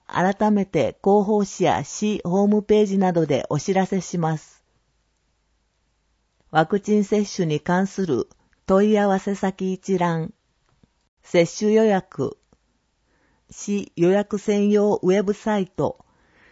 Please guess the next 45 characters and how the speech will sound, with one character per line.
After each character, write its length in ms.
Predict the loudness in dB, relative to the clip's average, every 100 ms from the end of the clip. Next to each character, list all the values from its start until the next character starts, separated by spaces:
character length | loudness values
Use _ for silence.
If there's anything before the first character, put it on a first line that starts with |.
| _
市 340 | -8 -4 -4 -6
ホ 240 | -8 -2 2
ー 40 |
ム 160 | 2 2
ペ 220 | 2 2
ー 20 |
ジ 160 | 0 -6
か、 340 | -4 -4 -4 -8 _ _
二 140 | 2
次 160 | 4 2
元 240 | 4 2
コ 260 | 2 2 4
ー 40 |
ド 120 | 2
か 160 | 0 0
ら 260 | 2 0 -2
ア 140 | -4 -2
ク 100 | -4
セ 200 | -6 -6
ス 160 | -6
か、 360 | _ -4 -4 -4 _ _ _ _
か、 300 | -4 -4 -4 -10 _ _
市 480 | -20 -8 -4 -4 -4
予 160 | 2 4
約 300 | 4 2 -6
専 360 | -2 2 4
用 240 | 4 2 0
コ 240 | 2 2
ー 40 | 2
ル 100 | 0
セ 220 | 0 0
ン 100 | 0
タ 340 | -2 -2 0
ー 100 | -2
へ。 180 | -4 -10 _ _ _ _ _ _ _ _ _ _ _ _ -2
電 340 | 0 2 2
話、 320 | 2 0 -2 -10 _ -2
零 280 | 2 2
五 280 | 4 2 2
七 340 | 0 0 0 0
零 380 | 0 -2 -4 -12 _ _
零 280 | 0 2 2
五 280 | 2 2 2
六 300 | 0 0 0
の 280 | 0 -2